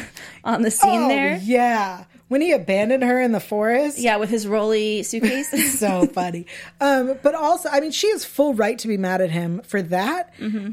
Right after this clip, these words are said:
Speaker 2: And then she has full right to be mad at him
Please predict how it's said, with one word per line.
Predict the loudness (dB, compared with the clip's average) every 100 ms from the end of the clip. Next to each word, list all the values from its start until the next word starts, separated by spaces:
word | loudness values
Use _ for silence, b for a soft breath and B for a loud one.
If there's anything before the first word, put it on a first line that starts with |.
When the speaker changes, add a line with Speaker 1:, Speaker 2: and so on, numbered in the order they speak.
| -6
Speaker 2:
And | -4 -2
then | -2 -4 -8
she | -8 -4
has | -4 -6
full | -4 0
right | 0 0
to | -4
be | -4
mad | 0 0
at | 0
him | 0 0